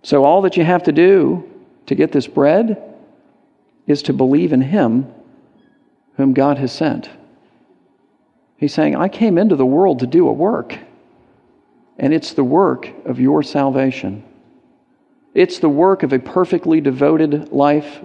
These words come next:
to the Father that nobody else has ever lived, laid down as a substitute for all of our imperfect lives."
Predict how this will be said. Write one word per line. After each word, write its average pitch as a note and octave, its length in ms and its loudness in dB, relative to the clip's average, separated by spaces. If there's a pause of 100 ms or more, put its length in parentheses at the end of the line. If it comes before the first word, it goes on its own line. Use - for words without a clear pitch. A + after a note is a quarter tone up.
to C#3+ 100 -2
the C3+ 80 -2
Father A#2+ 500 -2 (160)
that C3+ 180 -4
nobody D3 680 0
else A#2+ 340 -2
has C#3 160 -6
ever G3+ 200 2
lived, A2+ 460 -4 (1400)
laid D#3+ 460 0
down D3 340 2
as B2 120 -4
a B2 40 -2
substitute A#2 800 -4 (1000)
for B2 200 -4
all B2 120 -2
of A#2+ 120 -2
our A#2 160 -2
imperfect A2+ 440 -6
lives." G#2 480 -6